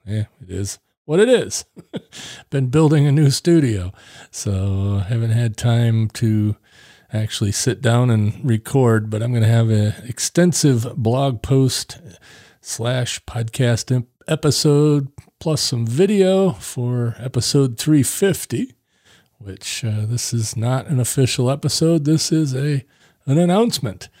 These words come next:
One announcement that I want to, uh, talk about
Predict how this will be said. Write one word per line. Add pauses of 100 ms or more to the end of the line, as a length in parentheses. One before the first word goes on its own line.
(480)
One
announcement
that
I
want
to,
uh, (760)
talk
about